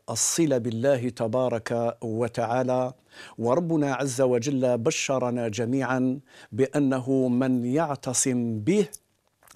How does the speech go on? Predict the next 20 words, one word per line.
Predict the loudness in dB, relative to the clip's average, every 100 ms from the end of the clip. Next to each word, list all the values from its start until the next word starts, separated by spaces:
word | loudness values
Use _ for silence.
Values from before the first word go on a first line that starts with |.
| -20 -16 -6
فقد | 0 0 0 -2
هدي | 0 2 2 4 2
إلى | 2 0 0
صراط | 0 0 0 -2 -2
مستقيم. | -2 -2 -2 -2 -2 -4 -2 0 0 0 -4 -8 -14 -20 -20 -20 -6
قال | -2 -2
سبحانه | -4 -2 -2 0
وتعالى: | -2 -2 -2 0 0
"ومن | 0 -2 -2
يعتصم | -2 -4 -2 -2 -2 -2 -2
بالله | -2 -4 -4 -2 0 2 2 2 0 -2 -10 -20 -8
فقد | -6 -2 -2 -2
هدي | 0 0 2 0 0
إلى | -2 -4 -2 0
صراط | 0 0 -2 -4 -2
مستقيم". | -2 -2 -2 -4 -4 -4 -4 -2 -2 -2 -6 -10 -16 -20 -20 -20 -6 -2
نجلس | 0 2 2
هذا | 2 2 2 2
المجلس | 2 2 2 0 0 0 -2
معكم | 0 2 2 0 0 -2 -2